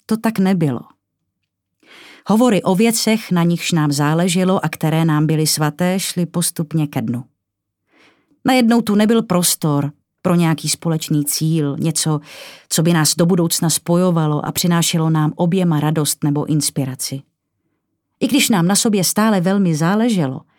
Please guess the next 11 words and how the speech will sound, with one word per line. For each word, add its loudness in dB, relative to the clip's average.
začalo 2
být 0
zjevné, 2
že 0
dokonale 2
se 0
shodneme 2
pouze 0
v 0
jediném 2
bodě, -2